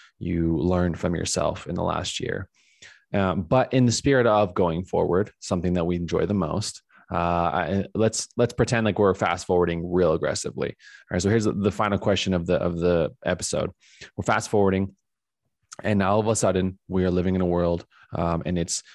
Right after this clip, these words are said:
it's the end of twenty twenty-two. So a full year has passed. We're already in advance. It's December thirty-first, twenty twenty-two. And we're doing this again.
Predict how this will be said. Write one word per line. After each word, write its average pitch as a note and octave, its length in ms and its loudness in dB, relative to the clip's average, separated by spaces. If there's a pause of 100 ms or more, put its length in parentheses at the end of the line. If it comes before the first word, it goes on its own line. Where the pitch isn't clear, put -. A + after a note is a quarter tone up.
(240)
it's - 220 -8
the G2+ 180 -2
end A#2+ 220 4
of G#2 100 0
twenty D#2+ 260 -2
twenty-two. - 420 -10 (540)
So F2+ 200 0
a F2+ 60 2
full B2 440 2
year F#2+ 240 4
has F2+ 160 -4
passed. - 440 -10
We're F#2+ 120 -6
already F#2+ 400 2
in D#2+ 100 -2
advance. - 360 -6
It's - 100 -20
December A#2 460 0
thirty-first, F#2+ 800 0 (340)
twenty F2 320 -4
twenty-two. E2+ 760 -8 (460)
And A2+ 140 4
we're A#2 60 6
doing C3+ 240 6
this A2+ 140 2
again. - 220 -6